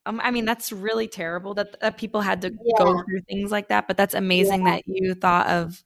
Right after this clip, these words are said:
Speaker 1: a solution to,
Speaker 2: Yeah.
Speaker 1: yeah, I mean, there's been so many issues with housing for traveling healthcare professionals, and yeah, n-, I mean, no one should be sleeping in their car, but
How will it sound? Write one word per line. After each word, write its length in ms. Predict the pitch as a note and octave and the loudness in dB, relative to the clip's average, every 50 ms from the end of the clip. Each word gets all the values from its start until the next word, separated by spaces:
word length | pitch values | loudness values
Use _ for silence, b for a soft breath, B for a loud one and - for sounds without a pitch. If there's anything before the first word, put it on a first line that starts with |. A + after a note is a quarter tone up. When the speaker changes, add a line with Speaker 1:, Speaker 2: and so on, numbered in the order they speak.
| b b b b b b b b _ _ - | b b b b b b b b _ _ 0
Speaker 1:
a 100 | F#3+ G3+ | 0 2
solution 960 | F#3 - - G3 F3+ F3+ F3+ F3+ F#3+ - - F3 D3+ - - - - A3+ B3+ _ _ _ _ _ _ _ _ _ - - | 2 2 0 2 2 2 2 2 2 2 2 0 0 -2 -4 -4 -4 -4 -6 _ _ _ _ _ _ _ _ _ -10 -2
to, 680 | - G3 F3+ F3+ F3 F3 F3 F3 F3 F3 F3 F3+ F#3+ F#3+ | 0 2 2 4 4 2 2 2 0 0 -2 -2 0 0
Speaker 2:
Yeah. 300 | F#3+ F3+ E3+ - - - | 2 2 2 0 0 0
Speaker 1:
yeah, 200 | F#3+ F#3+ F#3 - - | 0 0 0 2 0
I 60 | G3 | 0
mean, 400 | G3 F#3+ F#3 F3+ F3+ - - _ _ _ - | 0 0 0 0 -2 -4 -6 _ _ _ -6
there's 180 | - G3+ G3+ - | -4 -4 -2 0
been 160 | A3+ G#3 F#3+ | 0 0 0
so 180 | - - F3+ | 2 2 2
many 300 | F3 F3+ F3 F3 E3+ E3 | 2 2 2 0 0 -2
issues 400 | - F3 E3 - F3 E3 D#3+ E3 | -2 -2 -2 0 0 -2 -2 -2
with 140 | - F3 E3+ _ _ | -6 -10 -10 _ _
housing 480 | - - F3 E3 D#3+ D#3+ F3 E3+ F3 E3+ | -12 -6 -4 -4 -4 -2 -4 -6 -6 -6
for 380 | - E3+ D#3+ D#3+ D#3+ E3 D#3+ B B B B B B B B B B - | -4 -4 -2 -2 -2 -4 -8 B B B B B B B B B B -10
traveling 680 | - G3+ F#3+ F3+ F3 F3+ F3+ F3 E3+ E3+ E3+ E3 F3 - | -4 0 0 0 2 0 0 0 0 -2 -4 -8 -10 -8
healthcare 380 | F#3 F#3 F#3 F3+ - F3 E3+ - | -6 -6 -6 -6 -6 -8 -8 -6
professionals, 760 | F3 E3+ - D#3+ E3+ - - E3+ D#3+ D#3+ D#3+ D#3+ D#3+ E3 E3 | -8 -8 -6 -6 -6 -6 -6 -6 -6 -6 -6 -8 -8 -10 -12
and 520 | - - - D#3 D#3+ D#3 D#3 D#3+ D#3+ - - _ _ _ _ _ _ _ _ _ | -12 -10 -10 -10 -8 -10 -10 -10 -12 -12 -16 _ _ _ _ _ _ _ _ _
yeah, 300 | - F3 E3+ E3 D#3 D3 - _ | -8 -4 -4 -4 -4 -6 -8 _
n-, 120 | - F#3+ - - | -8 -8 -2 2
I 40 | |
mean, 240 | G#3 G#3 F#3 E3+ E3+ | 2 2 4 4 2
no 160 | E3+ E3 E3+ | 4 4 4
one 160 | F3 F3+ F#3 F3+ | 4 4 4 2
should 180 | - G#3+ F#3+ | 0 0 0
be 80 | G#3 G#3 | 2 2
sleeping 340 | G#3 - A3+ G#3+ F#3 G#3+ A3+ | 2 4 2 2 4 4 4
in 100 | A3+ A3 | 4 4
their 180 | A3+ A3+ A#3 | 4 2 2
car, 260 | - B3+ A#3+ A#3+ A#3+ | 2 2 4 4 2
but 380 | A#3 A3 G3 F#3+ F#3 E3+ - _ | 2 2 4 4 4 2 0 _